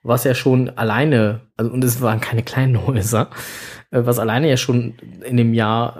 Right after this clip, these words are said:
ähm, bis neunzehnhundertzwei gigantisch war. Und jetzt muss man sich einfach vorstellen, dass diese sechzig Häuser auf diesem gesamten Areal mit Heizungsanlagen, mit allem drum und dran, voll betriebsfähig,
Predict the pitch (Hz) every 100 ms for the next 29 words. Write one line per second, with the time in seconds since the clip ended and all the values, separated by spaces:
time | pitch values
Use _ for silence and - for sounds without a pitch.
0 | 95 107 107 104 - 110 120 120 117 120
1 | 123 117 117 107 107 113 - _ _ _
2 | _ _ - 120 120 117 156 117 - 98
3 | 92 127 127 117 120 139 139 143 139 123
4 | 131 127 117 143 - 147 143 131 - 165
5 | 175 131 139 - 123 - 120 160 175 135
6 | - 131 127 117 113 165 208 - 143 143
7 | 123 127 139 131 - 143 - 175 - 156
8 | 139 131 143 135 110 143 175 190 170 160
9 | 170 165 156 139 131 120 117 - 180 190
10 | 196 - 170 - - 117 98 101